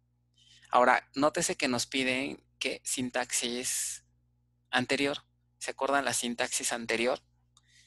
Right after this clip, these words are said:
En, en el, en este, en este tipo de sintaxis,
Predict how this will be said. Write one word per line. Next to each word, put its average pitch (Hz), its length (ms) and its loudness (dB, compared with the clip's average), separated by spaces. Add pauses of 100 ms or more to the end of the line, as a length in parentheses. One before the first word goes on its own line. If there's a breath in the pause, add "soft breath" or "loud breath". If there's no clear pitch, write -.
(340 soft breath)
En, 120 420 -2
en 120 260 -6
el, 120 280 -4
en 127 180 -4
este, 131 400 -4
en 123 120 -4
este - 260 -10
tipo 139 260 -2
de 135 80 0
sintaxis, 143 720 -2